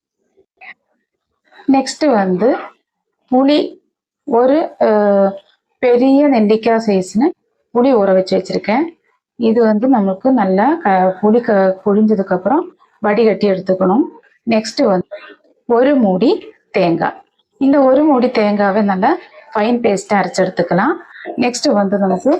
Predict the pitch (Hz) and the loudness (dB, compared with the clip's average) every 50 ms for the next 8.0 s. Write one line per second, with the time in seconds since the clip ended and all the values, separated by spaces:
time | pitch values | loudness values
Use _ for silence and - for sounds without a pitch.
0 | - - 254 226 - _ _ - 240 233 247 233 233 233 240 254 285 294 254 220 | -4 -10 -20 -20 -20 _ _ -2 0 2 2 0 0 2 2 2 2 2 2 2
1 | 196 185 185 180 180 180 - 190 185 220 320 370 - - _ _ - 190 185 - | 2 2 2 2 0 0 0 0 2 2 2 0 -4 -8 _ _ -6 -6 -6 -4
2 | - 196 190 185 180 175 175 175 180 226 320 370 - - _ _ _ _ - - | -2 -2 0 0 2 0 0 0 0 0 0 -2 -2 -8 _ _ _ _ -20 -14
3 | _ - - 196 196 190 185 185 185 - - - 214 214 214 190 185 180 185 - | _ -4 -2 0 0 2 2 2 0 0 0 2 2 2 4 2 2 2 0 0
4 | - - 202 202 196 185 - - 226 214 196 190 190 - - - _ _ _ _ | 0 0 0 0 0 -2 -2 -2 -2 0 0 0 -2 -2 -4 -10 _ _ _ _
5 | _ _ _ _ - 208 196 208 196 202 196 - - 202 208 247 240 208 190 185 | _ _ _ _ -4 -2 -2 0 0 -2 -2 -2 -2 -2 0 0 2 2 0 0
6 | 180 190 190 - - - 214 226 220 190 185 175 185 185 - - - 190 196 233 | 0 0 -2 -2 -2 0 2 2 2 2 2 0 -2 -2 -4 -6 -4 -2 0 0
7 | 330 - - - - - - - _ - 196 190 196 190 196 190 185 185 190 247 | -2 -4 -8 -14 -20 -20 -20 -12 _ -4 -2 0 0 0 2 2 2 2 2 0